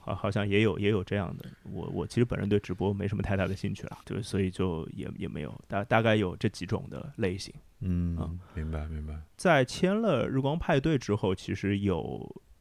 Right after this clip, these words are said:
Speaker 1: 有做了几个商务的项目。
Speaker 2: 嗯。
Speaker 1: 就也不，就是，但是基本都是以做节目或者说做贴片为主，
Speaker 2: 嗯。
Speaker 1: 大概仅，仅此而已。
Speaker 2: 嗯。
Speaker 1: 就之前去，去年的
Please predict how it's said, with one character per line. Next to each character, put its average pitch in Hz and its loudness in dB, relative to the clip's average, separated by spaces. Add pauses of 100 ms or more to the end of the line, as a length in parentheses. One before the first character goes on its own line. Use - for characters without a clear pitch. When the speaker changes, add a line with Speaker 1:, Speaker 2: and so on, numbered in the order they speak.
Speaker 1:
有 92 -2
做 127 4
了 - -2 (240)
几 - -8
个 80 -2
商 90 -2
务 90 -8
的 - -8
项 - -8
目。 - -16 (360)
Speaker 2:
嗯。 92 -2
Speaker 1:
就 90 -6
也 92 -2 (280)
不， 98 -4 (220)
就 127 0
是， 110 2
但 131 8
是 101 2 (240)
基 151 6
本 117 4
都 104 4
是 98 0
以 80 -6
做 117 4
节 90 -2
目 107 0 (120)
或 - -2
者 90 -2
说 92 0
做 92 0
贴 - -2
片 90 -4 (640)
为 - -8
主， - -12 (340)
Speaker 2:
嗯。 95 -2
Speaker 1:
大 90 -6
概 92 -8
仅， - -10
仅 - -10
此 - -10
而 - -8
已。 - -12 (280)
Speaker 2:
嗯。 92 -4
Speaker 1:
就 104 6
之 101 0
前 110 4
去， 131 0 (140)
去 143 4
年 92 0
的 98 2